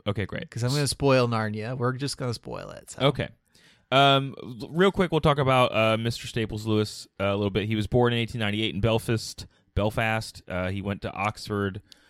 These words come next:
Speaker 1: taught at Magdalen College. He grew up reading a lot of George MacDonald. He created an imaginary world named Boxen,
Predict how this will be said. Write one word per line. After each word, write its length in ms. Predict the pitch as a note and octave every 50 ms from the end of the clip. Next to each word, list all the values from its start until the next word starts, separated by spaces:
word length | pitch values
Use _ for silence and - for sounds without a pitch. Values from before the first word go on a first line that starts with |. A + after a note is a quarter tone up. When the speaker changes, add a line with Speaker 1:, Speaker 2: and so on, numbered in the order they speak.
| _ _ _ _ _ _
Speaker 1:
taught 400 | - - - A#2 G#2+ G#2+ G#2+ -
at 200 | - G2+ G2+ F2
Magdalen 440 | F#2+ G#2 G2+ G2+ F#2+ F#2 F2+ F2 F#2+
College. 640 | - - F#3+ F#3 F3+ E3+ E3 E3 D#3+ D3+ C#3+ C3 A#2+
He 400 | - - A#2 G#2+ G2 F#2 F#2 F2+
grew 300 | E2 - - G2 F#2+ F#2
up 100 | F2+ -
reading 240 | G#2 G2+ F#2+ F#2+ F#2+
a 60 | F#2+
lot 120 | F#2 F#2 F#2
of 80 | F#2 F2+
George 280 | - G2 F2+ F2+ -
MacDonald. 1000 | G2 F#2 F#2+ F#2+ - - - - - G#2+ G#2+ A#2+ B2+ B2+ B2 A#2+ B2 A#2+ A2+ -
He 140 | - - E2
created 540 | - - - G2+ F2 F#2 F#2 F#2+ F#2 F2+
an 100 | F#2+ F#2
imaginary 600 | F#2 F#2 A2 C#3 F3 G#3 G3 G3+ G3+ G3+ G3 F#3+ F#3
world 320 | F3 F#3 F#3+ G3 G3 F3+
named 320 | G3 G3 F#3+ F3 D3+ - -
Boxen, 680 | D#3 F3+ A#3 - - - - - G#2+ D#2 D#2+ E2+ F2